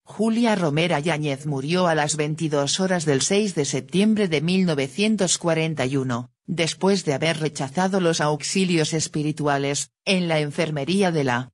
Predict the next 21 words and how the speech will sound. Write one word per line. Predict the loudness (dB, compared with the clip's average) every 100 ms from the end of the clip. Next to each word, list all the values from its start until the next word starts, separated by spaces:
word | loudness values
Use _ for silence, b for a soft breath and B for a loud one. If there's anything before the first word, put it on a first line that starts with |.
| _
prisión | -2 0 2 2 2
de | 2
mujeres | 0 -2 0 2 2 0
del | -2
Escorts | -2 -2 -2 -2 -4
de | 0 0
Barcelona | 0 -2 0 2 2 2
y | -2
fue | -2 0 0
enterrada | 0 0 -2 -2 0 2
en | 2 2
el | 0
cementerio | -2 -4 -4 -2 0 2 2
de | 2
Montjuïc | 0 -4 -6 -2 -2
con | 0 0 0
diéresis | 2 2 2 0 -2 -4
C | 0 0
de | 2 0
esta | 0 -4
ciudad. | -4 -4 -4 -4